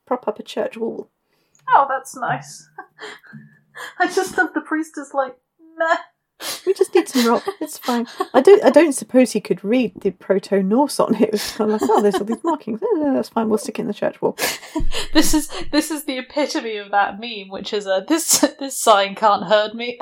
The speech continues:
Speaker 2: hurt me 'cause I can't read." <laughs>
Speaker 1: Yeah, so, I mean, it, it could have been that it was part of a series of stones across the country marking up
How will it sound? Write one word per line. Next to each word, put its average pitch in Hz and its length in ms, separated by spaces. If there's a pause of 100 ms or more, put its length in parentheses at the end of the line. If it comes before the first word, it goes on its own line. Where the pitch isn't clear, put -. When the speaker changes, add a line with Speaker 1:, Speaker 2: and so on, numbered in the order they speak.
Speaker 2:
hurt 240 220
me 262 120
'cause 226 220
I 247 120
can't 277 360
read." 247 540
<laughs> - 60 (1200)
Speaker 1:
Yeah, 262 180
so, 294 220
I 196 80
mean, 294 300
it, 240 180
it 254 160
could 277 140
have 262 100
been 220 260
that 202 180
it 180 100
was 190 100
part 185 200
of 180 60
a 185 40
series 220 420
of 185 100
stones 190 360
across - 480
the 180 100
country - 380
marking 214 420
up 185 120